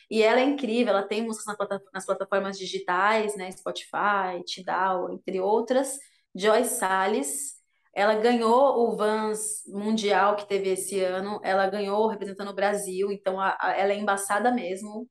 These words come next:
muito boa, voz linda, flow demais, umas ideias cortantes, mana preta, assim. Então, Joy Salles.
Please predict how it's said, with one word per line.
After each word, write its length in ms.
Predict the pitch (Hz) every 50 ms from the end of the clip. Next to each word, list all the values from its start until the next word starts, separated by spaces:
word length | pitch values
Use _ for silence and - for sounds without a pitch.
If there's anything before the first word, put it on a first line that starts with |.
| _ _ -
muito 440 | 190 190 196 214 240 247 247 269 240
boa, 340 | 202 196 190 196 196 190
voz 300 | 185 196 196 214 214 214
linda, 420 | 196 196 196 196 208 220 202 190 190
flow 480 | - - - 196 202 202 208 214 214 214
demais, 440 | 214 202 - 190 185 190 196 196 196
umas 200 | 196 190 190 196
ideias 360 | 190 180 185 190 196 196 -
cortantes, 720 | - - 220 214 220 - 202 196 202 220 220 - 262 254 - - - - _ _ _ _ _ _ _
mana 240 | - 202 208 208 208
preta, 440 | 208 208 202 196 202 220 214 208 196
assim. 600 | 202 196 - - 190 190 196 208 214 220 220 226 - _ _ _ _ _ _ _ _ _
Então, 360 | _ - 208 214 214 - 202 185
Joy 240 | 190 220 226 269
Salles. 840 | 269 - - - 196 190 190 190 220 269 - - - - - - -